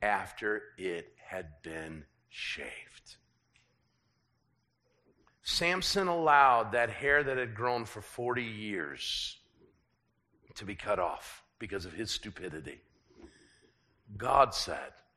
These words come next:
"I am the God of second chances." And the hair began to grow,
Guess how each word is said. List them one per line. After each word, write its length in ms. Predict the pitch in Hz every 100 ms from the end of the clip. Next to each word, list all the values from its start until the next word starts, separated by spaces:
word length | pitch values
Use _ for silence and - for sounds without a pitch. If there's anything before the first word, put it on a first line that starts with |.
| _ _ _ _ -
"I 220 | 117 120 127
am 300 | 127 123 113
the 100 | 104
God 640 | 90 107 98 80 73 - - -
of 120 | 80
second 440 | - - 82 80 78
chances." 840 | - 78 - - - - - - _ _ _ _ _ _ _ _ _ _ _ _ _ _ _ -
And 140 | 95
the 60 | 82
hair 420 | - 127 135 147
began 460 | 139 127 135 131 131
to 120 | 120
grow, 440 | 98 98 82 -